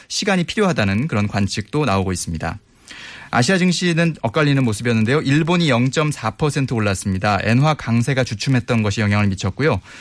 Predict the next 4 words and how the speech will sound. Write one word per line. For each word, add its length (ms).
중국은 640
엇갈린 520
경제 260
지표, 340